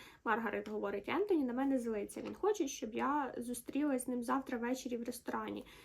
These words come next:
Він не хоче приїхати додому, щоб забрати мене, а я просто не зможу, я не сяду на потяг». Е, психолог: «Чого ти боїшся, Маргарет? А що, якщо зі мною щось трапиться і ніхто мені не допоможе?» Психолог: «Що з тобою може трапитись?»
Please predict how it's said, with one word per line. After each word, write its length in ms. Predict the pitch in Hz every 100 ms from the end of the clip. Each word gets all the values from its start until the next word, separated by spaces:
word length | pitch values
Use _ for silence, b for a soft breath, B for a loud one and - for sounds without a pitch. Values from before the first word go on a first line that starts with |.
| B
Він 120 | 285 320
не 80 |
хоче 320 | 302 320 330 -
приїхати 460 | 277 269 277 254
додому, 380 | 233 233 311 320
щоб 220 | - 240
забрати 460 | 240 247 220 - 208
мене, 240 | 208 208 -
а 60 |
я 140 | 247 247
просто 340 | 370 415 330
не 140 | 269
зможу, 380 | 233 226 - 226
я 160 | 226 302
не 120 | 320
сяду 300 | - 262 262
на 120 | 247
потяг». 560 | 233 220 208 233 - _ _ B B B B B -
Е, 300 | 240 226 226 226 _ _ _
психолог: 560 | - 277 - 214 - - -
«Чого 300 | 269 285 311
ти 120 | 262
боїшся, 580 | 226 214 208 202 - - - - -
Маргарет? 580 | 220 208 208 202 208 -
А 120 | 233
що, 180 | 233 403
якщо 260 | 427 - 294
зі 120 | 262
мною 220 | 269 311
щось 260 | - 302 -
трапиться 520 | 214 247 349 330 214
і 60 |
ніхто 280 | 240 233 254
мені 220 | 285 277
не 100 | 254
допоможе?» 640 | 233 233 220 202 196 - 220 - B B B B
Психолог: 500 | - 233 202 196 202
«Що 160 | - 349
з 40 |
тобою 340 | - 254 254
може 260 | 247 240 214
трапитись?» 720 | - 208 208 185 - - -